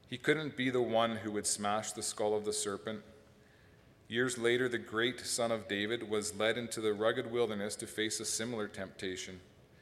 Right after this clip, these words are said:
He too was presented with an opportunity to take a shortcut to the throne. Of course, it was all a mirage and a lie, but yet the message was the same. "Jesus, do things my way,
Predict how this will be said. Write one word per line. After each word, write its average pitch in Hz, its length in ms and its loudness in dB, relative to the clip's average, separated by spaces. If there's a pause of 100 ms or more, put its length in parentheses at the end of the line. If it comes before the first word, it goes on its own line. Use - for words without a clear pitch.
(460)
He 143 220 -6
too 170 240 2
was 127 200 6
presented 113 720 0
with 110 160 0
an 110 80 -4
opportunity 135 720 0
to 131 140 -8
take 123 260 -4
a 123 60 -4
shortcut - 580 -2
to - 80 -12
the 113 140 -4
throne. 98 420 -4 (1080)
Of - 160 -8
course, 127 320 0
it 117 100 -2
was 113 160 -2 (100)
all 117 180 6
a 127 60 2
mirage 113 520 4
and 113 120 0
a 110 60 0
lie, 104 400 2 (540)
but 110 100 2
yet 120 200 4
the 123 60 2
message 117 480 0
was 104 200 0
the 101 80 -6
same. 101 400 -2 (280)
"Jesus, 117 540 -2
do 113 340 -6
things 127 380 -6
my 110 260 0
way, 87 280 -4